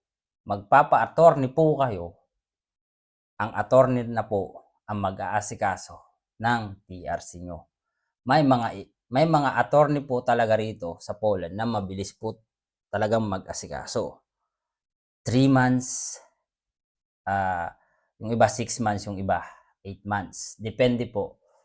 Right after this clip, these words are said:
sa case na humahawak ng case number nyo po. Okay? Or case nyo. Okay? Disclaimer lang po ah.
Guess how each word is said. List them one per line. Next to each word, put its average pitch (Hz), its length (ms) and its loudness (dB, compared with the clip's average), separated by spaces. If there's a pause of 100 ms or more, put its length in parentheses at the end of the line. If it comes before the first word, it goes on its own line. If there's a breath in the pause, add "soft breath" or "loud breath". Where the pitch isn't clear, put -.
(100)
sa - 160 -6
case - 560 -10 (720)
na 107 160 0
humahawak 92 800 -4
ng 107 480 -2 (960)
case 101 320 -4
number 92 320 -4
nyo 87 160 -12
po. - 380 -10
Okay? 139 340 4
Or 104 220 4
case 123 400 -2
nyo. 92 240 -8 (260)
Okay? 113 320 -4 (640)
Disclaimer 143 560 4
lang 139 240 4
po 123 160 4
ah. 101 240 -2